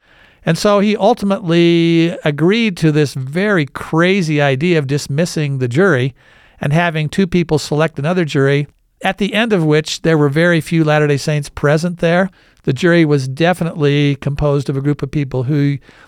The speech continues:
if you were intelligent from a legal standpoint, you would know would not vote in favor of conviction. So basically, they won the case with this strange move, and then everything else that happened was just show. They did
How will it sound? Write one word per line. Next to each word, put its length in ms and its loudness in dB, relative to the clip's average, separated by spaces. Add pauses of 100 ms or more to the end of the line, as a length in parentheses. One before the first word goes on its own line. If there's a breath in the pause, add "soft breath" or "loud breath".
(320 soft breath)
if 180 0
you 140 4
were 460 2
intelligent 600 0
from 140 -2
a 40 0
legal 220 0
standpoint, 500 -2
you 140 2
would 160 0
know 400 0 (240 soft breath)
would 160 0
not 280 -2
vote 260 -2
in 80 -4
favor 260 -4
of 120 -10
conviction. 600 -8 (240 soft breath)
So 180 0
basically, 840 0
they 160 2
won 300 0
the 60 0
case 400 0
with 180 -4
this 140 -6
strange 680 -4
move, 520 2 (520 soft breath)
and 120 -2
then 140 0
everything 320 0
else 220 2
that 120 -4
happened 640 -2
was 180 -2
just 220 -4
show. 380 -2 (540 soft breath)
They 120 2
did 320 2